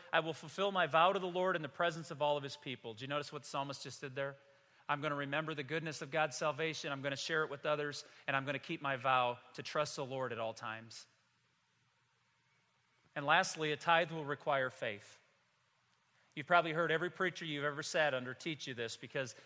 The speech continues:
it is an instrumental understanding of the blessing of God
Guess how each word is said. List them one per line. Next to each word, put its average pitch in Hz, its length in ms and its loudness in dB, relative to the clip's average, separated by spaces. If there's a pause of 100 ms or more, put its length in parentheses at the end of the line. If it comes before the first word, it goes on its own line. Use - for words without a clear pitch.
(120)
it - 60 -4
is 143 140 -4
an 160 80 -12
instrumental 156 680 -2 (160)
understanding 143 840 -2 (160)
of 135 100 -8
the 127 100 -4
blessing 139 420 0
of 120 100 -6
God 113 400 2